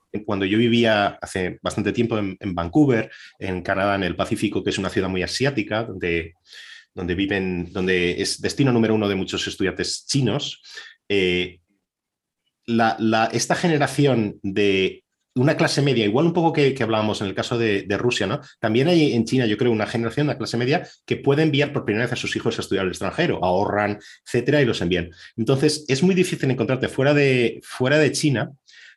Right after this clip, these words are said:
a estudiantes, eh, chinos que estén estudiando otra cosa que no sea ingenierías o finanzas o economía, ¿no? Y tiene todo el sentido, ¿no? Pues que los, las familias hacen una inversión muy grande para ellos, un esfuerzo muy grande en mandarlos a Estados Unidos, a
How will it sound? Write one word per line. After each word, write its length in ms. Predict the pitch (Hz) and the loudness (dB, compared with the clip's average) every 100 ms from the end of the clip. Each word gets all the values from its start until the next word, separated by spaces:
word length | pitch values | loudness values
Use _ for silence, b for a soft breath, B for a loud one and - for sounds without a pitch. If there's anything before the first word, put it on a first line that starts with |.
| _ | _
a 600 | 107 104 101 101 98 95 | 2 4 4 4 2 0
estudiantes, 960 | 110 - 104 107 147 147 165 165 - _ _ - | -2 -2 0 2 2 2 2 0 -4 _ _ -4
eh, 600 | 131 127 120 117 113 113 | 0 2 2 2 2 0
chinos 600 | - 170 165 127 226 - b b b | 0 2 2 2 -2 -8 b b b
que 80 | 127 | -2
estén 240 | 117 156 180 | 0 2 2
estudiando 340 | 185 156 117 | 2 2 2
otra 200 | 113 147 | 0 -2
cosa 260 | 151 143 147 | -2 -2 -2
que 100 | 127 | -2
no 80 | |
sea 220 | 113 104 92 | -2 0 -2
ingenierías 800 | 87 - 104 104 117 147 190 - | -2 -2 0 0 2 2 0 -2
o 80 | 117 | -4
finanzas 540 | - 104 117 - 143 | -2 -2 -2 -4 -4
o 40 | 117 | -4
economía, 580 | - 95 95 95 73 - b b b - | -4 -4 -2 -4 -4 -10 b b b -8
¿no? 340 | 101 160 - _ _ - - | -4 -4 -8 _ _ -20 -8
Y 120 | 113 | 0
tiene 200 | 143 226 | 2 4
todo 120 | 202 | 4
el 40 | 175 | 2
sentido, 420 | 170 233 143 90 | 2 4 2 2
¿no? 220 | 123 160 | 0 0
Pues 140 | 113 | -2
que 100 | - | 0
los, 320 | 107 101 - - | 0 0 -2 -2
las 260 | 110 104 | -2 -2
familias 360 | 104 120 180 151 | 0 2 2 0
hacen 160 | 156 | 2
una 200 | 151 143 | 2 4
inversión 640 | 127 117 117 - 127 120 123 b _ | 2 2 0 0 0 0 -6 b _
muy 240 | 101 113 | 0 2
grande 520 | 117 156 180 113 233 - _ | 2 2 2 2 0 -8 _
para 180 | 117 113 | 0 0
ellos, 240 | 120 131 | 0 -2
un 60 | 113 | -4
esfuerzo 300 | - 107 117 | -6 -4 -2
muy 100 | 120 | 0
grande 200 | 147 120 | 0 0
en 40 | |
mandarlos 320 | 92 98 101 | 0 -2 -2
a 60 | 98 | -4
Estados 260 | - 92 | -4 -4
Unidos, 400 | 110 156 143 113 | -2 2 2 2
a 140 | 104 | -2